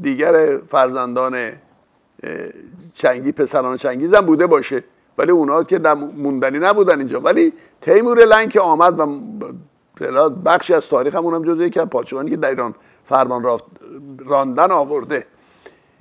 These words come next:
ایشون چیگیان‌ها رو با خودش آورد و چی-،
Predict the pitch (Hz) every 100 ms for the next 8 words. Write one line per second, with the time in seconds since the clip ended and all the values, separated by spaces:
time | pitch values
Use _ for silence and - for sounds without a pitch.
0 | _ _ _ _ _ - 190 196 247 269
1 | - 208 180 175 160 190 202 151 156 151
2 | 151 131 147 - 143 131 - 131